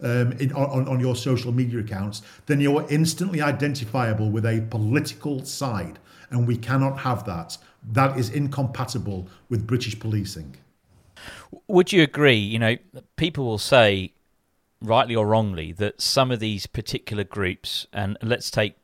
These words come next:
Speaker 2: Black Lives Matter as a particular example, because it's obviously front of mind, certainly in the last few years,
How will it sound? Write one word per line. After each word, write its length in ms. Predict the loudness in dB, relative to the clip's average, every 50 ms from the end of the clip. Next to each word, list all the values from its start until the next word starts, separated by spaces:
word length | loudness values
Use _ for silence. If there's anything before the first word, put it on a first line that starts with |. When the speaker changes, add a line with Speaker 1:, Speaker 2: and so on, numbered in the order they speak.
| _ -4
Speaker 2:
Black 220 | -2 -2 -2 -2
Lives 360 | -2 -2 -2 -2 -2 -4 -6
Matter 400 | -4 -4 -4 -4 -6 -8 -8 -8 -6
as 200 | -4 -4 -4 -6
a 60 | -6
particular 520 | -8 -8 -8 -8 -8 -8 -10 -8 -10 -10 -10
example, 640 | -6 -4 -2 0 0 0 -2 -6 -10 -14 -14 -14 -16 -16
because 300 | -14 -12 -12 -10 -10 -10
it's 220 | -10 -10 -8 -8
obviously 360 | -8 -8 -8 -8 -8 -8 -8 -6
front 300 | -4 -4 -4 -2 -4 -6
of 160 | -8 -8 -6
mind, 400 | -4 -4 -2 -2 -4 -6 -8 -8
certainly 320 | -6 -6 -6 -6 -6 -8
in 60 | -10
the 80 | -8 -8
last 360 | -6 -4 -4 -4 -6 -8 -10 _ _ _ _ -16
few 160 | -12 -10 -10
years, 540 | -8 -6 -6 -6 -6 -8 -10 -12 -14 -14